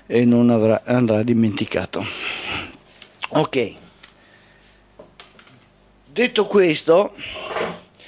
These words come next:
prendiamo un attimino il discorso sulla trasmissione serale, che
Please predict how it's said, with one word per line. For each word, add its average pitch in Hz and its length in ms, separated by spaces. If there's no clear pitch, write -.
prendiamo 185 280
un 180 60
attimino 175 400
il 147 60
discorso 156 500
sulla 135 480
trasmissione 143 520
serale, 123 520
che 131 280